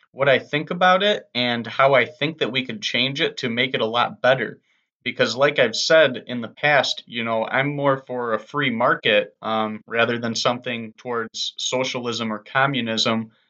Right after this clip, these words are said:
where we would have more of a planned economy and centralized control. But I am also for, you know, social programs. So I do have a lot of ideas about what we could do to, um,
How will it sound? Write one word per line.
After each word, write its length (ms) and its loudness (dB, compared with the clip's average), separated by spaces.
where 180 -8
we 140 -4
would 140 -6
have 200 4
more 240 -4
of 100 -6
a 100 -6
planned 640 0
economy 720 -2
and 240 -2
centralized 840 0
control. 720 -6
But 220 4
I 160 0
am 240 0
also 460 2
for, 580 -8
you 140 -8
know, 140 0
social 440 2
programs. 800 0
So 180 4
I 140 4
do 520 -4
have 140 4
a 60 -2
lot 200 4
of 80 -2
ideas 560 0
about 320 2
what 220 -4
we 100 -12
could 200 -18
do 340 -2
to, 480 -4
um, 460 2